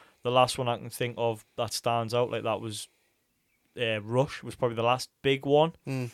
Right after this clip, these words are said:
Speaker 1: which was based around this.
Speaker 2: I never
Speaker 1: the
Speaker 2: seen Rush.
Speaker 1: Uh, it's a great film. It's a
Speaker 2: I
Speaker 1: really,
Speaker 2: was,
Speaker 1: really good film.
Speaker 2: I was kinda going way further back in, like, Days of Thunder,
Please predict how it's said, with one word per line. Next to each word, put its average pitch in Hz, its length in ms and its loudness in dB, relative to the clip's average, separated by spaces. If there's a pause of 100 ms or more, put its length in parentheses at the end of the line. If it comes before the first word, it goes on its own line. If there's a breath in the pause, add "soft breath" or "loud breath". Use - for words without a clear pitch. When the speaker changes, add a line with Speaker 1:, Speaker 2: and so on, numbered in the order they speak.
(140)
Speaker 1:
which 117 160 -10
was 117 140 -6
based 123 360 -2
around 117 360 -2
this. 113 200 -2
Speaker 2:
I 139 100 -2
never 156 180 6
Speaker 1:
the 113 100 2
Speaker 2:
seen 127 220 -2
Rush. 123 240 0 (580 soft breath)
Speaker 1:
Uh, 127 160 4
it's 120 120 -4
a - 20 -4
great 143 240 8
film. 156 260 8 (120)
It's - 100 -16
a - 20 -8
Speaker 2:
I 135 40 -2
Speaker 1:
really, 139 120 10
Speaker 2:
was, 131 100 6
Speaker 1:
really 135 140 4
good 135 160 0
film. 135 180 4
Speaker 2:
I 139 60 6
was 139 140 4
kinda 127 160 4
going 127 420 0
way 143 380 6
further 139 400 6
back 127 220 2
in, 123 220 -6
like, 123 200 -2
Days 131 160 4
of 117 80 -4
Thunder, 135 320 -2